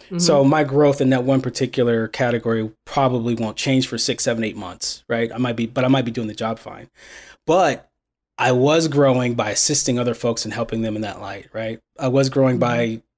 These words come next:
Speaker 2: you know, maybe dividing up tasks and doing things that way, right? Um, so I think with mentees,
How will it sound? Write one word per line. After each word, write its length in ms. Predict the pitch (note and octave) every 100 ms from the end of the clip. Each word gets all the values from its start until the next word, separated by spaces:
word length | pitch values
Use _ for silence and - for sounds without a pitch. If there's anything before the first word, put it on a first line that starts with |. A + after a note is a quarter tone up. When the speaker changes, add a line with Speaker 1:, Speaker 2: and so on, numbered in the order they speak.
| _
Speaker 2:
you 80 | -
know, 180 | A2+ G#2+
maybe 360 | A#2+ A#2 A2+ G#2+ _ - C3 - -
dividing 460 | C#3+ C3 B2+ B2+
up 100 | A2+
tasks 460 | - A2+ G#2 - C3
and 100 | A2
doing 200 | A#2+ A2
things 260 | G#2+ G2
that 220 | G2+ - -
way, 240 | - - _ _ -
right? 240 | A#2+ B2 - - -
Um, 300 | - A#2+ A#2
so 460 | A2 - C3+ C3 B2 - - -
I 120 | C3+
think 320 | - D3+ C#3
with 440 | C3+ B2+ B2 - - _ _ _ _ A#2+
mentees, 760 | C#3+ C#3+ - A#2 A2 A2 -